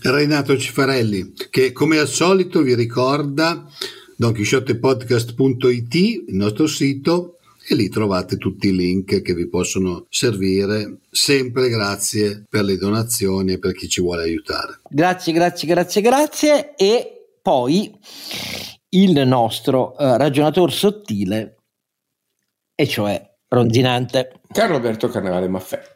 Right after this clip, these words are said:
Speaker 2: Non ti ho chiamato dottor Sottile perché poi l'aggettivo che dal grande
Speaker 1: Vabbè,
Speaker 2: pa-, della Chiesa
Speaker 1: ricorda un po' il
Speaker 2: era
Speaker 1: novantadue,
Speaker 2: passato a
Speaker 1: mettiamola
Speaker 2: Giuliano
Speaker 1: così.
Speaker 2: Amata, era passato a Giuliano Amata, in realtà il dottor Sottile è un altro grande padre della Chiesa. Però detto tutto questo,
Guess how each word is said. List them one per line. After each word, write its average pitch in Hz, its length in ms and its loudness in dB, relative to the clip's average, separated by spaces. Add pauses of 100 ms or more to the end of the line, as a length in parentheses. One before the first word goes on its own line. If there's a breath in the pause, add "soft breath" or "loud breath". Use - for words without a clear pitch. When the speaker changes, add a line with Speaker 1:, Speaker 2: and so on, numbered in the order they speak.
(420 loud breath)
Speaker 2:
Non 151 200 0
ti 147 80 2
ho 143 40 4
chiamato 156 320 2
dottor 139 320 2
Sottile 147 500 4
perché - 320 -2
poi 131 140 2
l'aggettivo 120 760 2
che 117 340 2
dal 117 200 2
grande 120 340 2
Speaker 1:
Vabbè, 123 80 4
Speaker 2:
pa-, 120 200 6
della 120 140 2
Chiesa 127 80 6
Speaker 1:
ricorda 147 440 4
un 123 120 0
po' 143 180 4
il 139 60 0
Speaker 2:
era 139 80 0
Speaker 1:
novantadue, 135 360 4
Speaker 2:
passato 117 220 4
a 104 80 6
Speaker 1:
mettiamola 143 300 4
Speaker 2:
Giuliano 143 280 6
Speaker 1:
così. 143 80 4
Speaker 2:
Amata, 147 560 2
era 160 200 4
passato 160 400 0
a 143 40 2
Giuliano 147 360 2
Amata, 127 420 0
in 107 60 -6
realtà 127 320 2
il 123 40 2
dottor 110 280 -2
Sottile 113 420 0
è - 20 0
un 113 120 -2
altro 98 340 -6
grande 98 280 -14
padre 95 280 -2
della 98 160 -16
Chiesa. - 320 -20
Però 135 220 2
detto 147 300 2
tutto 160 300 0
questo, 117 440 -2